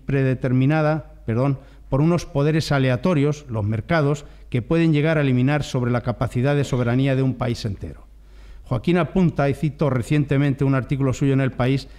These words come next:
que la educación es clave en estos momentos y que la primera dimensión de la educación es la ciudadanía. En una sociedad democrática,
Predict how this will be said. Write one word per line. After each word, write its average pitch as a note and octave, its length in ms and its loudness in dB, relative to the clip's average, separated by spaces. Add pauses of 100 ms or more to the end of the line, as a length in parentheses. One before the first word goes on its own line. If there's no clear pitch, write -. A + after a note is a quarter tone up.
(140)
que B2+ 140 -2
la B2+ 80 0
educación E3 680 -2 (240)
es D#3+ 180 0
clave F3 540 0
en C#3 100 2
estos D3 260 0
momentos C3 560 0 (200)
y C3 100 -6
que B2+ 140 -2
la B2+ 160 0
primera D3 360 2
dimensión C#3 560 0
de A#2+ 120 0
la A#2+ 80 2
educación B2+ 580 0
es D#3 200 0
la C#3+ 100 2
ciudadanía. B2 640 0 (520)
En C3 140 2
una F3 160 4
sociedad D3+ 420 0
democrática, D#3+ 880 0